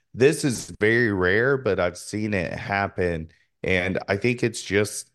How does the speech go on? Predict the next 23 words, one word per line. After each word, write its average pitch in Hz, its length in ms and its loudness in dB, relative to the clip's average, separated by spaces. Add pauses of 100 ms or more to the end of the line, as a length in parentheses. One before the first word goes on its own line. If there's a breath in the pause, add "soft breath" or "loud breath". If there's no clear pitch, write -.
eggs 131 340 0
are 127 160 2
in 117 240 0
almost 110 600 -4
everything 98 640 2
that 92 160 2
we 82 120 -4
eat 92 380 -2
too. 87 300 0
So 85 260 2
I 92 80 2
think 110 380 -6
it's 113 320 -4
one 107 100 0
of 101 80 0
the 87 140 0
common, 95 580 -4 (680 soft breath)
you 98 160 0
know, 87 200 2
short-term 107 720 0
intolerances 87 1040 -2
people 85 300 -2
develop 80 720 2